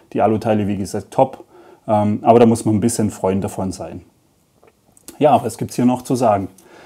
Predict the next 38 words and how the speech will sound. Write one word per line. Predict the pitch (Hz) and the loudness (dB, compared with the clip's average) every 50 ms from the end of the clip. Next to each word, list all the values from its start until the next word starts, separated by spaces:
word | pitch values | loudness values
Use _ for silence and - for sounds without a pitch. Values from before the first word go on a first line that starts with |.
| - - _ - | -20 -20 _ -4
Ähm, | 120 113 117 113 110 113 120 | -2 0 2 2 0 -2 0
vom | - 123 113 | 0 0 0
Fahrgefühl | 107 - 156 170 180 165 160 - - 160 151 131 | 0 0 0 2 2 0 0 0 0 0 2 4
her | 139 139 135 131 131 - | 4 2 2 2 -2 -4
war | 120 107 110 107 107 107 104 - | -2 -2 0 0 0 0 -2 -2
eigentlich | - 107 107 107 104 - 123 | -2 -2 -2 -2 -2 -2 -4
alles | 107 101 101 - - | -4 -4 -6 -6 -4
gut. | - 180 208 196 - - - _ - - - - - _ _ - | -2 0 0 0 -2 -8 -18 _ -20 -20 -20 -20 -20 _ _ -8
Ähm, | 123 120 117 117 113 113 110 117 - | -4 -2 0 0 0 0 0 -2 -2
und | - 123 113 120 | 0 0 2 2
ich | 123 117 - | 2 2 4
wollte | 127 131 143 127 131 131 123 123 120 - | 4 4 4 4 4 2 2 2 0 -2
sogar | 120 104 117 110 117 117 | -4 -4 -2 -2 0 0
mal | 113 117 107 107 | 2 2 2 0
ein | 107 | 2
richtig | 104 120 117 - - 104 - | 2 0 0 0 -4 -8 -8
krassen | - - 139 135 - 147 | -4 -4 -4 -2 -2 -4
Vergleich | 135 - 120 131 127 120 120 117 - | -4 -4 -2 -2 0 0 0 -2 -2
haben. | 117 110 113 110 107 | -2 -2 -2 -2 -2
Ich | 107 107 - - | -4 -4 -6 -6
<laughs> | - - | -2 0
habe | 123 113 127 117 | 0 0 2 0
mir | 110 110 107 107 | 0 2 0 0
sogar | 101 101 104 104 101 98 101 | -2 -4 -4 -4 -4 -4 -4
ein | 101 101 - | -6 -4 -4
Automatics | - 104 107 104 98 120 151 - 175 151 - - | -6 -4 -4 -4 -2 -2 0 0 -2 -4 -4 -4
Fronti | - 139 135 131 - - | -2 0 0 0 0 0
gekauft, | 120 117 - - 117 110 113 113 - - - - - - - - - - _ | 0 -2 0 0 2 2 2 2 0 -4 -12 -20 -20 -20 -20 -20 -20 -12 _
um | - 117 107 95 | -2 -2 0 2
wirklich | 113 135 127 131 131 120 113 - - - - | 2 0 2 2 0 0 0 -4 -10 -14 -4
mich | - 131 113 104 - | -2 0 0 0 -2
selber, | - 113 113 127 143 135 135 131 135 | 0 2 2 2 2 2 2 2 4
mit | 131 123 120 117 - | 4 4 4 4 4
mir | 135 135 147 156 170 143 | 2 2 2 2 2 2
selber | 123 147 143 143 139 123 117 | 0 0 -2 0 -2 -2 -4
vergleichen | - 120 101 101 - 143 139 131 135 120 | -4 -4 -2 0 0 0 0 0 0 -2
zu | 117 120 107 | -2 -4 -6
können. | - 113 107 120 131 147 147 | -4 -2 0 0 0 0 -2